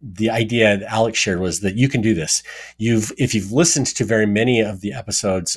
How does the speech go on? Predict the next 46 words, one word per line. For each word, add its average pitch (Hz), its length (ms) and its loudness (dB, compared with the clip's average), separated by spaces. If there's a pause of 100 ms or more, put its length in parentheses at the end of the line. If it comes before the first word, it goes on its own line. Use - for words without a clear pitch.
of 110 140 2
our 98 100 4
podcast, 87 560 -8
you've 113 220 -2
heard 135 320 -4
copywriters 104 560 -4
who 104 80 -8
have 95 100 -10
had, 98 280 -4 (500)
like 101 140 -6 (140)
Alex 104 260 2
mentioned, 123 300 0
some 90 140 -12
pretty 135 440 -2
crazy, 123 500 0
some 101 200 -4
pretty 139 200 -6
extreme 120 520 -2
things 110 260 -2
happening 101 360 -2
in 95 60 -4
their 92 140 -4
lives, 92 320 -4
and 98 300 -8
yet 113 180 0
they 139 100 0
were 135 120 -2
still - 260 -4
able 101 240 -6
to 98 100 -14
run 95 280 -8
successful - 580 -12
businesses. 85 580 -10 (300)
People 120 220 -2
who 113 60 2
have 104 100 -2
done 101 180 2
it 98 160 -6
from, 92 420 2 (520)
uh, 90 480 -4
you 95 240 -2
know, 104 160 0
overseas 143 840 2
and 113 140 0
working 110 240 0
with 101 340 0